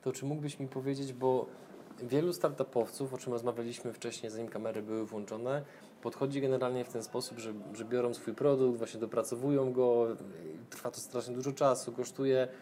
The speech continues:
y, pieniądze, y, energię i w ogóle wychodzą na rynek, no okazuje się, że rynek tego nie chce. W jaki sposób wy testujecie swoje koncepcje, hipotezy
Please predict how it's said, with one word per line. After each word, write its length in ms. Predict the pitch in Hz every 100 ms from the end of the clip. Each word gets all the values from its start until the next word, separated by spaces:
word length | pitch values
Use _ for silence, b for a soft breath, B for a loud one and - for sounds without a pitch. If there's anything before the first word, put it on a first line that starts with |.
| B - 139
y, 240 | 131 123 120
pieniądze, 880 | 139 139 131 123 113 117 113 110 - 113 113 113 110 -
y, 40 |
energię 680 | 120 127 127 117 120 113 113 B B -
i 60 | 117
w 60 |
ogóle 520 | 117 117 117 156 185 170 -
wychodzą 380 | 127 127 127 127
na 180 | 120 117
rynek, 440 | 131 156 170 165
no 140 | 143 135
okazuje 320 | 127 120 117
się, 140 | 120
że 160 | 120 117
rynek 220 | 120 113
tego 200 | 113 110
nie 160 | 113 101
chce. 260 | - 107
W 140 | 110 131
jaki 180 | 147
sposób 400 | 190 - - 180 - B B B - - -
wy 580 | 120 120 160 156 131 117 -
testujecie 520 | 123 - 123 123 123
swoje 500 | - - 117 113 113
koncepcje, 680 | - 113 - 123 - - 110
hipotezy 800 | - 120 120 120 113 113 113